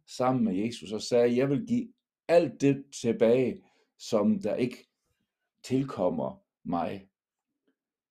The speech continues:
Nogle gange, så er vi så bange for at komme nær mennesker, som lever uperfekte liv,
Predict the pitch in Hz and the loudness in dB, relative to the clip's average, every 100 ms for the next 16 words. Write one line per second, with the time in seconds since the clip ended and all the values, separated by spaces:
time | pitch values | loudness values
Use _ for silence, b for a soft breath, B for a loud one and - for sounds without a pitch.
0 | _ _ _ _ _ 135 196 240 214 - | _ _ _ _ _ 4 8 8 6 0
1 | - 240 160 139 151 160 131 117 127 147 | -2 0 0 0 -2 -4 -2 -2 -2 -2
2 | 117 120 117 - 104 104 113 131 107 110 | -2 -2 -2 -4 -4 -2 0 0 0 0
3 | 135 135 98 - 101 95 101 95 95 139 | -2 -2 -6 -8 -8 -6 -4 -2 0 -2
4 | - 98 - 113 110 95 98 120 | -4 -10 -4 -4 -4 -2 -2 -2